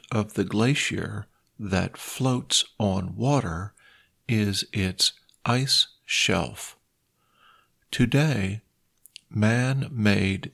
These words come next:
climate change is warming the air and water around Antarctica, causing each side of the ice sheet to melt, but at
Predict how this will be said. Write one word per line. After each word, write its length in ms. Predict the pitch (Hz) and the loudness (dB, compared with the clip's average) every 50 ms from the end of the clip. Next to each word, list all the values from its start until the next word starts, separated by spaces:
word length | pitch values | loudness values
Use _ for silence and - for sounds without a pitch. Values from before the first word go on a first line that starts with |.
| - _ _ | -16 _ _
climate 600 | - - - 120 123 135 131 113 104 - - - _ _ - | -14 -6 -2 0 0 2 2 2 0 -2 -4 -12 _ _ -4
change 720 | - - - 92 87 85 82 87 90 95 101 - - - _ - - - - - - - _ _ _ _ _ | -2 -2 0 0 0 -2 -2 -4 -4 -6 -6 -8 -10 -10 _ -20 -20 -20 -20 -20 -20 -20 _ _ _ _ _
is 320 | - 113 107 101 92 92 92 | 0 2 2 2 2 0 -2
warming 800 | 90 90 107 110 120 127 131 135 135 139 135 131 131 - - - | -4 -2 0 0 2 2 2 2 0 0 0 -2 -4 -6 -4 -2
the 240 | 110 104 101 104 - | 0 0 0 -2 0
air 500 | 117 113 113 120 120 123 120 127 127 - - _ _ _ _ _ _ _ | 0 2 2 2 2 0 -2 -4 -6 -10 -16 _ _ _ _ _ _ _
and 320 | - 104 101 92 87 87 | 0 2 2 0 -2 -4
water 600 | 95 101 117 123 127 117 90 85 85 90 90 95 - _ _ _ _ _ _ _ _ | -2 0 2 2 2 0 0 -2 -2 -4 -4 -6 -10 _ _ _ _ _ _ _ _
around 640 | - 104 95 95 104 104 107 110 117 120 117 117 - - _ _ _ _ _ _ _ _ | -2 -2 2 2 2 2 2 2 0 -2 -4 -6 -8 -12 _ _ _ _ _ _ _ _
Antarctica, 1120 | 117 110 113 110 - - - - 123 123 123 - _ - 95 - - - - - 117 117 - _ _ _ _ _ _ _ _ | 2 2 2 2 -2 -6 -6 -4 -4 -4 -4 -4 _ -6 -6 -4 -4 -8 -8 -8 -10 -16 -18 _ _ _ _ _ _ _ _
causing 640 | - - - 110 107 107 - - 110 98 98 - - _ | -6 -2 0 0 2 2 2 2 2 0 -2 -4 -8 _
each 400 | - 127 135 147 - - - - _ | -2 0 0 0 -2 -4 -6 -4 _
side 680 | - - - - 131 127 104 92 87 87 87 101 107 - _ - - - - _ _ _ _ _ - | 0 0 2 2 2 0 0 0 -2 -2 -2 -4 -6 -10 _ -20 -20 -20 -20 _ _ _ _ _ -2
of 260 | 107 101 101 95 127 | 0 0 0 -2 0
the 240 | 117 104 95 98 - - | 0 0 0 0 -4 -4
ice 380 | - 123 139 147 147 - - - | -2 0 0 2 0 -2 -2 -2
sheet 500 | - - - - - - 87 92 131 - - _ _ _ _ _ _ - | -4 -2 -2 0 0 -2 -2 -4 -6 -10 -18 _ _ _ _ _ _ -4
to 180 | - 104 101 | -2 0 0
melt, 600 | 92 92 92 101 123 131 - - - - - - - _ _ _ _ _ _ _ _ _ _ _ _ _ _ _ _ | 0 0 0 2 0 0 0 -2 -8 -12 -14 -16 -16 _ _ _ _ _ _ _ _ _ _ _ _ _ _ _ _
but 260 | - 98 87 - - - _ | 0 0 0 0 -6 -10 _
at 240 | 95 98 92 - | -2 -2 -2 -4